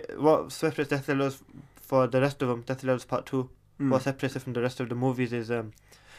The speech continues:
Speaker 1: the scope of it, like you said. But I also like, it's, um, it's, like, basically what everything's building up to is all, it's the, like, ev-,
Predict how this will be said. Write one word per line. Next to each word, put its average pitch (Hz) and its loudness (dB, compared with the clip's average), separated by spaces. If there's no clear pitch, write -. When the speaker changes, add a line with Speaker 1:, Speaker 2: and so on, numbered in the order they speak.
Speaker 1:
the 131 2
scope - 6
of 131 -4
it, 120 2
like 135 4
you 135 0
said. 127 4
But 123 2
I 127 8
also 143 6
like, 131 4
it's, 139 4
um, 131 2
it's, - -2
like, 151 4
basically 160 2
what 135 4
everything's 151 2
building 135 2
up 135 -4
to - -2
is 127 -2
all, 139 4
it's - 0
the, - -10
like, 127 -4
ev-, 151 0